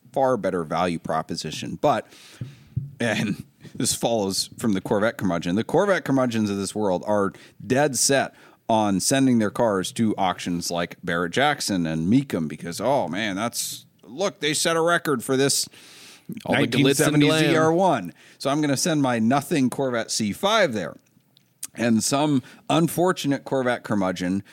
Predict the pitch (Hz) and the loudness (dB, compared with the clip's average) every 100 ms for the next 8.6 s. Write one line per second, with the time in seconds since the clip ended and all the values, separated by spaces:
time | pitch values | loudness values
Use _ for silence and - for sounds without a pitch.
0 | - - - 123 139 123 95 95 - - | -20 -8 -2 2 4 2 0 -4 -6 -14
1 | _ - 104 - - 104 107 110 101 95 | _ -6 -6 -6 -12 -4 -4 -2 -2 0
2 | 107 104 95 90 98 - - - - _ | 0 0 -4 -2 -2 -2 -6 -8 -16 _
3 | - 107 92 82 101 90 78 139 - 175 | -2 0 0 0 2 2 2 0 2 0
4 | 175 190 226 190 180 135 147 - 185 175 | 2 2 2 2 2 0 -2 -2 0 2
5 | 127 107 - _ - 101 95 85 92 - | 2 0 -6 _ -18 -16 -16 -18 -20 -20
6 | - - - 165 160 180 160 156 135 123 | -18 -12 -2 2 4 4 2 2 0 -2
7 | - 110 98 92 - 104 95 92 90 76 | 0 2 2 0 -4 -2 -2 -2 -4 -6
8 | - 107 95 - - | -8 -6 -4 -6 -8